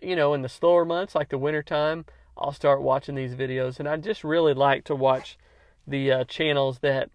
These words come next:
share their day-to-day life. That way I can get to know them, kinda relate and connect with them. Um, I don't really like the equipment reviews, just like channels that are completely equipment reviews.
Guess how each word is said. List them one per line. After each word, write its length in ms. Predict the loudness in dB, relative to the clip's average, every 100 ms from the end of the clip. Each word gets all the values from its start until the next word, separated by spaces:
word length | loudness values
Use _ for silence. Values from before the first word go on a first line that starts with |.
| _ _ _ _ _ _ _
share 280 | -6 0 2
their 140 | 2
day-to-day 500 | 4 4 4 4 4 2
life. 360 | 2 2 0 -2
That 160 | 0 2
way 120 | 2
I 80 | 2
can 140 | -2
get 180 | -8 -8
to 60 | -4
know 240 | -2 0
them, 340 | 0 0 -2 -4 _ _ _ -4
kinda 240 | 0 2
relate 400 | 2 0 0 -2
and 120 | -4
connect 400 | -10 -4 -4 -4
with 160 | -6 -6
them. 420 | -4 -2 -2 -6 -10 _ _ _ _ -6
Um, 480 | -2 0 0 -2 -2
I 60 |
don't 240 | 0 0 2
really 180 | 2 2
like 260 | 2 0
the 80 | -2
equipment 560 | -4 0 2 2 -2 -2
reviews, 540 | -2 -2 -2 -2 -4
just 300 | -6 -8 -2
like 260 | 0 0 -6
channels 380 | -10 -6 -4 -2
that 120 | -4
are 120 | -4 -6
completely 560 | -10 -8 -6 -4 -6 -10 -14
equipment 560 | -14 -8 -8 -6 -8 -8
reviews. 520 | -8 -8 -8 -8 -12